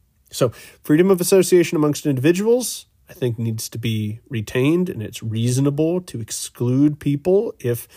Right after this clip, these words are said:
they don't meet your common purpose or have your common love. But in society in general, we're not looking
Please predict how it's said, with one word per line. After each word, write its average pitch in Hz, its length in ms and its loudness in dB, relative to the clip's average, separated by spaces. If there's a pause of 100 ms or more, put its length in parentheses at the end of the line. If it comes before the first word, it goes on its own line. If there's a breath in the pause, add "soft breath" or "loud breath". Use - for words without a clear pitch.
(280 loud breath)
they - 100 -12
don't 110 220 -4
meet 120 260 -4
your 131 100 -4
common 107 360 -8
purpose 123 480 -6
or - 80 -12
have 117 220 -8
your 120 120 -10
common 110 300 -8
love. 143 480 -4 (420 loud breath)
But 135 120 2
in 135 120 2
society 147 680 0
in 127 120 -2
general, 127 540 0 (340 soft breath)
we're 127 140 2
not 147 240 2
looking 139 640 -2